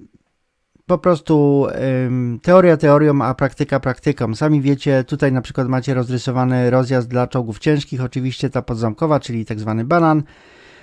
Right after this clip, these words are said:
a oczywiście góra, coś wieżowego, w miarę mobilnego, żeby się, e, dostało na tą górę w miarę szybko.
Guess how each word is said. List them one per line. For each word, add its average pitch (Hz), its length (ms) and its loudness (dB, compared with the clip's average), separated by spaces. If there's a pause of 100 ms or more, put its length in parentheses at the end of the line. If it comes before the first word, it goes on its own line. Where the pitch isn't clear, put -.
(100)
a 131 120 -4
oczywiście 127 560 -4
góra, 165 380 4
coś 131 200 -4
wieżowego, 131 600 0
w 127 40 -2
miarę 127 260 0
mobilnego, 131 580 0
żeby 131 220 -4
się, 123 380 -2
e, 120 320 -4
dostało 139 460 0
na 135 120 0
tą 131 180 -4
górę 131 260 0
w 120 60 -6
miarę 127 260 -2
szybko. 147 500 -2